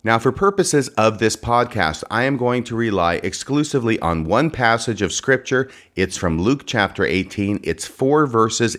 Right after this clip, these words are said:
in its entirety, and it tells a very strange story. This is what the Gospel of Luke has to tell us in chapter eighteen, and the verses are thirty-one through thirty-four. The context is that Jesus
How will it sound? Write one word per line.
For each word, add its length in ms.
in 180
its 160
entirety, 800
and 140
it 100
tells 400
a 80
very 420
strange 560
story. 480
This 200
is 160
what 340
the 100
Gospel 420
of 140
Luke 200
has 240
to 100
tell 220
us 120
in 160
chapter 480
eighteen, 680
and 160
the 40
verses 460
are 420
thirty-one 760
through 160
thirty-four. 840
The 80
context 720
is 280
that 260
Jesus 540